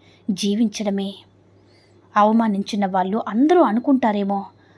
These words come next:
"అంతా మర్చిపోయాని", కానీ గతం గట్టిగా గుర్తుంటుందని గమనిస్తున్నా సమాధానం మాత్రం సాధారణంగా ఉండదని గుర్తుపెట్టుకో మిత్రమా.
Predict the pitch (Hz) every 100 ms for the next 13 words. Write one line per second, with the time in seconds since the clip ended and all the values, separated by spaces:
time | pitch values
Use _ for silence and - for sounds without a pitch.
0 | _ 208 214 220 214 214 175 180 247 220
1 | 208 190 190 190 - _ _ _ - 208
2 | 196 196 - _ _ _ _ _ - 208
3 | 196 214 208 190 180 220 202 196 208 -
4 | 254 226 190 190 190 180 214 208 - 202
5 | 190 196 - - - - - 220 233 269
6 | 247 214 202 185 202 202 202 208 185 220
7 | 277 254 240 202 190 185 185 185 196 -
8 | - 262 247 - 190 185 202 196 190